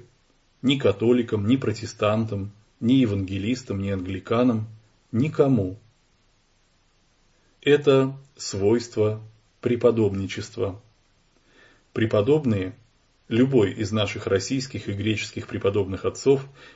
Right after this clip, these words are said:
они прежде всего были просты. То есть то, что у них было пред лицем Божиим, то же самое было и пред людьми. Свойство хрустальной чистоты сердца. И ангелы тоже простые.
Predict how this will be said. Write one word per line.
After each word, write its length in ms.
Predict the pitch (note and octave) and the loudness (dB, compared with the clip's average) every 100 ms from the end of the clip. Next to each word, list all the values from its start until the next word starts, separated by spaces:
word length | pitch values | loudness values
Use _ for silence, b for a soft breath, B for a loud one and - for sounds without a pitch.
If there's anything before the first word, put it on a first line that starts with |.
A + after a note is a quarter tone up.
| B | B
они 240 | A2 C3+ | 0 0
прежде 380 | E3 B2+ D3 D3 | 2 2 0 0
всего 280 | - C3+ B2+ | -4 0 2
были 280 | A2 B2 B2+ | 2 0 -2
просты. 720 | - A#2 A2+ F#2+ - F#2+ - _ _ _ _ _ - | 0 4 4 2 -8 -12 -12 _ _ _ _ _ -2
То 120 | A2+ | 0
есть 280 | G2+ - - - | 0 -4 -16 0
то, 120 | B2+ | 2
что 180 | A#2+ A2+ | 4 2
у 40 | |
них 180 | A2 A2 | 4 4
было 200 | B2 A2+ | 4 2
пред 180 | - G2+ | 0 -4
лицем 380 | G2+ - A2+ G2 | -4 0 0 2
Божиим, 520 | A#2+ D3+ A#2+ F#2+ - b b b | 2 2 0 -2 -8 b b b
то 140 | D3 | 0
же 120 | C#3+ | 0
самое 380 | B2+ D3+ D#3+ D3+ | 4 4 4 2
было 280 | G#2+ B2 C3+ | 2 2 4
и 160 | C3+ A#2+ | 2 -2
пред 200 | B2+ A#2 | -4 -2
людьми. 520 | A2+ G#2 G2+ F#2+ F2 _ _ _ _ _ _ _ _ _ | -2 -2 -4 -4 -8 _ _ _ _ _ _ _ _ _
Свойство 840 | - - G#2+ D3+ D#3 - C3 C3 - _ _ | -10 -2 2 2 2 2 4 2 -2 _ _
хрустальной 760 | - A2 G#2 - C3 C#3+ C#3 | -4 -2 0 4 4 4 2
чистоты 540 | C3+ B2 A2+ G#2+ G2 G#2+ | 0 -4 -2 -2 -2 -4
сердца. 640 | - A2+ G2 - - - - _ _ _ _ _ _ _ _ _ _ _ _ _ | -4 0 0 -2 -12 -12 -14 _ _ _ _ _ _ _ _ _ _ _ _ _
И 120 | A#2+ | 4
ангелы 460 | A#2 E3+ F#3+ F3+ E3+ | 4 4 4 4 4
тоже 280 | - B2+ G#2+ | 4 2 2
простые. 640 | A2+ A2 G2 - F#2+ F#2 | 2 2 2 -4 -8 -8